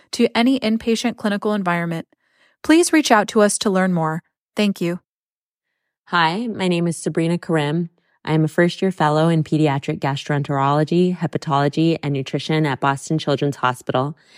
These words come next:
Speaker 2: and I am the first author in the publication entitled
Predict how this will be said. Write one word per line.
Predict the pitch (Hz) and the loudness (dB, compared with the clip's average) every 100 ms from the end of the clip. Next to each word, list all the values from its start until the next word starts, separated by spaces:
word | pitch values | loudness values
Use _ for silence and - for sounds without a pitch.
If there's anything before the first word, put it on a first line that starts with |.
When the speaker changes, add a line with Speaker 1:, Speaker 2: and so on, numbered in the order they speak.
| - - | -20 -6
Speaker 2:
and | 151 | 0
I | 156 | 2
am | 147 | 2
the | 139 | 0
first | - 165 - | 2 2 2
author | 139 139 147 | -4 -2 -2
in | 139 | -2
the | 135 | -2
publication | 139 151 143 127 - 147 | -4 -4 -2 -4 -4 -4
entitled | 135 - 127 131 131 120 | -4 -2 -2 0 0 -2